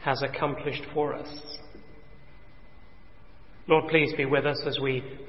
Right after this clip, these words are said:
study this Gospel together. Help us to be clear about what we believe and why we believe it. And for those who are perhaps investigating these things for the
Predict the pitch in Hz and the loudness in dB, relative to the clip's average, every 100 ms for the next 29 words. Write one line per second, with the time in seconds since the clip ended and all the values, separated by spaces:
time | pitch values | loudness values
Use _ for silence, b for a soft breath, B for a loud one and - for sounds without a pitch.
0 | - - 151 139 135 - - 151 - - | -6 4 6 6 4 2 6 6 6 0
1 | 127 131 131 127 135 175 - - - - | -2 2 2 2 2 -2 -8 -10 -12 -12
2 | - - - - - - - - - 196 | -14 -14 -14 -14 -14 -14 -14 -14 4 8
3 | 214 190 - 165 170 - - - 156 151 | 8 8 4 0 0 0 -6 2 4 6
4 | 120 110 - - 143 151 151 143 202 196 | 6 2 -4 -4 4 4 6 6 4 4
5 | - 165 165 160 160 165 160 165 160 131 | 2 0 2 4 4 2 0 -2 -2 2
6 | 156 180 175 170 165 165 147 160 151 135 | 4 6 4 2 2 2 0 -2 -2 -6
7 | - - - - - - - - - - | -8 -10 -12 -14 -14 -14 -14 -14 -16 -16
8 | - - - - - - - - - - | -16 -16 -16 -16 -16 -14 -14 -14 -14 -14
9 | - - - - - - - - - - | -14 -14 -14 -14 -14 -14 -14 -14 -8 -2
10 | 135 139 147 147 135 - 143 151 - 170 | 0 4 8 8 6 4 4 4 4 2
11 | - - 151 160 156 - 160 156 143 160 | 2 2 4 4 4 2 4 4 4 2
12 | 139 143 143 - 156 147 143 175 175 | 2 2 -2 -2 0 0 0 0 2